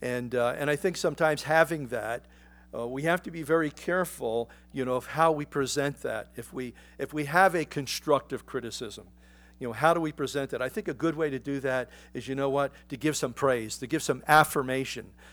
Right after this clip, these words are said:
Uh, and we see the Lord doing that here. And he basically says,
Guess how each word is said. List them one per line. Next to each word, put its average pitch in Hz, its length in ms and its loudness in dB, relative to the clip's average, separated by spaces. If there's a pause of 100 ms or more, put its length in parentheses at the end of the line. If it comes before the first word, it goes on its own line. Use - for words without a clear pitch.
(220)
Uh, 117 240 0
and 131 160 0
we 143 80 -2
see - 200 -2
the 143 120 -2
Lord 135 300 2
doing 143 260 0
that 120 200 0
here. 127 280 0
And 110 80 -6
he 113 60 -6
basically 131 480 -4
says, 123 200 -2